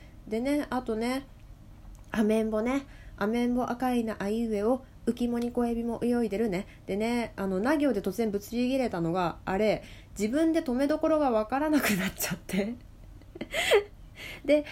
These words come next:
ちなみにあれ全員で、あの、ずーっと唱えてる、呪文のように唱えてる時もあれば、一人持ち回りで、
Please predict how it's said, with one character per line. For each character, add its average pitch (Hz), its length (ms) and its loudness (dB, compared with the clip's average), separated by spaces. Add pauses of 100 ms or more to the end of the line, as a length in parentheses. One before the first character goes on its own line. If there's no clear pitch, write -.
ち 285 120 -4
な 330 140 4
み 339 140 2
に 330 100 4
あ 294 100 4
れ 294 100 2
全 370 420 2
員 269 160 0
で、 269 300 2
あ 214 100 2
の、 214 80 -4
ず 208 140 0
ー 220 180 6
っ 220 40 -4
と 226 100 -2
唱 233 280 2
え 202 60 2
て 175 100 0
る、 165 80 2
呪 226 160 2
文 240 160 2
の 247 100 2
よ 240 100 2
う 214 40 0
に 185 80 0
唱 208 240 0
え 196 60 0
て - 80 -4
る 175 80 0
時 185 240 -4
も 175 240 -2
あ 175 60 -2
れ 170 120 -2
ば、 262 160 0
一 262 200 0
人 226 120 0
持 190 120 -2
ち 208 100 -6
回 202 220 -2
り 196 80 -2
で、 226 260 0